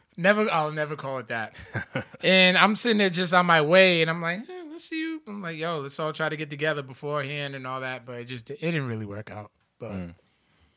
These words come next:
Speaker 2: Yeah. And it seemed, it seemed like you had a pretty good seat, too, for last minute.
Speaker 1: Yeah, surprisingly.
Speaker 2: Yeah. That's cool.
Speaker 1: Like, I was still maybe, you know, able to catch everything. You know, I was still able to see the screen. That's usually my biggest thing. I wanna see the screen.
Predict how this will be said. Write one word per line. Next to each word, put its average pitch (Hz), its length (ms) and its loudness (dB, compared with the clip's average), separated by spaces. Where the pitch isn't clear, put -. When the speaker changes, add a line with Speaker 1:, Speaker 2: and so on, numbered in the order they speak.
Speaker 2:
Yeah. 87 260 -8
And 160 80 -2
it 190 60 0
seemed, 302 200 -2
it 202 40 -2
seemed 294 160 -2
like 233 100 -2
you 170 60 4
had 156 80 4
a - 40 2
pretty 135 200 4
good 104 160 0
seat, - 260 -6
too, - 220 -2
for - 140 -8
last 95 260 -4
minute. 95 280 -4
Speaker 1:
Yeah, 226 360 4
surprisingly. 160 800 -2
Speaker 2:
Yeah. 107 300 -8
That's - 160 -12
cool. 95 340 -8
Speaker 1:
Like, 180 120 -4
I 196 40 -2
was 185 120 -2
still 196 240 0
maybe, 180 300 -2
you 190 200 -2
know, 160 220 4
able 160 260 2
to 151 100 4
catch 147 280 -2
everything. 143 720 0
You 127 100 -6
know, 123 80 -4
I 120 100 0
was 127 140 -2
still 156 200 4
able 147 240 6
to 143 60 0
see 139 180 2
the 139 80 -2
screen. 139 320 -6
That's 262 220 6
usually 233 280 2
my 160 140 2
biggest 139 300 -4
thing. 123 140 -10
I 120 40 -6
wanna 147 220 -8
see 120 160 -8
the 110 60 -16
screen. 98 340 -12